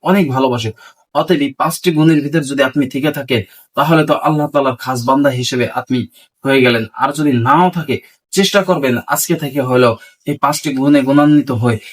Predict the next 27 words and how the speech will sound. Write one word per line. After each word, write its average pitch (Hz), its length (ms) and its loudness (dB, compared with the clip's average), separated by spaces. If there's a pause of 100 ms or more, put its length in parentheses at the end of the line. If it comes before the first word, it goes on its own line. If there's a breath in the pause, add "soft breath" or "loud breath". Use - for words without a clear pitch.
(160 loud breath)
এই 165 120 2
পাঁচটি 160 360 -2
গুণে 147 220 0
গুণান্বিত 160 520 2
হয়ে 127 260 0
নিজের 127 300 0
জীবনকে 151 420 2
আপনি 139 180 -2
সাজিয়ে 131 380 0
নিন, 117 180 0 (300 loud breath)
নিজের 139 240 0
জীবনকে 156 400 2
সুন্দরময় 156 640 2
করুন, 117 240 0 (280)
আল্লাহ 156 320 2
তাআলাকে 143 400 0 (100)
পেয়ে 147 200 2
যাবেন 117 440 0 (260)
এবং 147 120 2
আল্লাহ 139 220 2
রাসূল 131 220 -4
সাল্লাল্লাহু 127 480 0
আলাইহি 131 200 -4
ওয়াসাল্লামকে 147 460 -4
আপনারা 120 320 -2
পেয়ে 139 220 0
যাবেন। 123 220 0